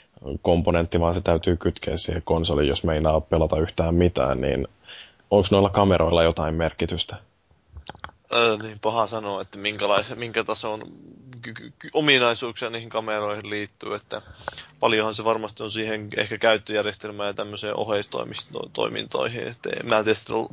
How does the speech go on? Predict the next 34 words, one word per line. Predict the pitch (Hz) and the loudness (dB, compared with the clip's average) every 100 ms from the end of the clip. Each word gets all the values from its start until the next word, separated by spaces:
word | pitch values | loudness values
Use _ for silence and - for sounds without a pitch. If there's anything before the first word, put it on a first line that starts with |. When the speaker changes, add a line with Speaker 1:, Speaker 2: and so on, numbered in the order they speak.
| 127 | 0
Speaker 2:
pelit | 117 107 107 - | 2 2 -2 -4
voi | 104 101 | -2 -2
olla, | 101 | -4
että | 98 | -6
ne | 104 | -10
pelataan | 101 104 104 104 101 | -8 -6 -4 -2 -2
edelleen | 104 101 101 101 | -2 -2 -4 -6
pitkälti | 107 101 - 107 - - 160 113 | -8 -8 -10 -8 -8 -10 -14 -8
pääosa | - - 107 - | -2 0 0 -4
peleistä | 120 - - - - | -6 -2 -2 -4 -8
niin | - | -8
ihan | 113 104 | -6 -2
vain | 110 127 - | 0 0 -2
ohjaimella, | 113 117 110 113 113 113 - _ _ - _ _ - | -6 -2 -2 0 -4 -6 -10 _ _ -20 _ _ -14
mutta | 117 110 110 - - _ _ _ | -10 -4 -2 -2 -6 _ _ _
Speaker 1:
Mm. | 117 | 0
Niin, | 107 | 4
Speaker 2:
niin. | 113 | 4
Speaker 1:
siis | 104 101 | 2 4
voihan | 101 98 | 4 6
se | 104 | 4
olla, | 101 98 | 6 4
että | 98 | 4
siinä | 101 | 0
on | 95 | 0
kuitenkin | 98 95 - - | 2 0 0 0
jotain, | 92 90 90 85 | 0 2 0 0
tota, | 87 90 82 - - - - - - _ | 0 2 0 -2 -18 -16 -16 -18 -20 _
öm, | 71 64 67 69 55 - - - - - - - - - - - - - - | -2 2 2 2 -2 -4 -4 -4 -6 -6 -8 -10 -12 -18 -14 -14 -14 -20 -2
jotain | 104 95 98 | 2 4 6
sellaista, | 95 90 - | 6 4 2
mikä, | 95 95 98 | 0 2 4
niin | 98 92 | 4 4
kun, | 90 90 92 | 2 2 0